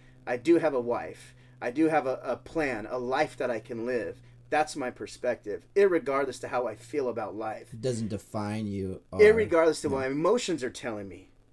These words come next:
Speaker 1: Even irregardless to what my feelings are.
Speaker 2: Yeah.
Speaker 1: Because anxiety, uh, generalized anxiety disorder is a feeling. It, it's
Speaker 2: Mm.
Speaker 1: a,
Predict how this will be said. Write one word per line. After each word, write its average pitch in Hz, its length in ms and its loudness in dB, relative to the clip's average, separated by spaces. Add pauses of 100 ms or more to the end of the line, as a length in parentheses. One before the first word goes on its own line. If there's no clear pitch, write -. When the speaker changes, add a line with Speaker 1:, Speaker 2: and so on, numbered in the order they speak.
Speaker 1:
Even 277 320 0
irregardless 185 680 2
to 160 100 -2
what 156 200 2
my 143 160 -4
feelings 220 680 2
are. - 300 -12
Speaker 2:
Yeah. 120 240 -6 (180)
Speaker 1:
Because 185 320 2
anxiety, 165 760 0
uh, 151 260 2 (440)
generalized 160 440 2
anxiety 151 320 0
disorder 123 380 -2
is 117 100 -4
a 104 80 -4
feeling. 180 520 -2
It, 135 160 -2
it's 117 180 0
Speaker 2:
Mm. 117 140 -2
Speaker 1:
a, - 40 -14